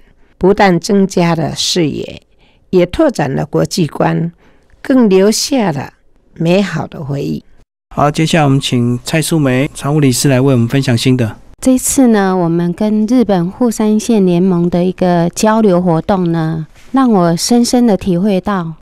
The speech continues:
Speaker 3: 一件事情的促成呢，一定是要配合着天时地利人和。这个呢，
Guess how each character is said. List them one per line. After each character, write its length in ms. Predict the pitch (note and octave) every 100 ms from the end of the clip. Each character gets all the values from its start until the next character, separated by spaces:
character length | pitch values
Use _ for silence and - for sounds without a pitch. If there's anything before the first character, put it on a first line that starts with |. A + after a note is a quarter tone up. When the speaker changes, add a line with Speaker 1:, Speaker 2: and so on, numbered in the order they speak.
| _ -
Speaker 3:
一 100 | A3+
件 220 | F4+ D#4+
事 240 | - D#4+
情 340 | - G3+ F#3+ F#3+
的 400 | F#3+ F3+ F3 F3
促 260 | - C#4
成 360 | G#3 G3 E3 E3+
呢， 180 | E3 E3
一 80 |
定 240 | F3 A3+ G3+
是 200 | - G#3
要 180 | G3+ F3+
配 260 | A#3 G#3
合 160 | G3 E3+
着 180 | E3+ E3
天 340 | - C4 C4
时 340 | - F3 E3+ F3
地 220 | A3 F#3+
利 160 | G3+
人 340 | E3+ E3 E3 F#3
和。 460 | F3+ C#3+ C#3 D#3+ - - - - - -
这 160 | - D4
个 200 | B3 A3
呢， 360 | G#3 G3+ G3+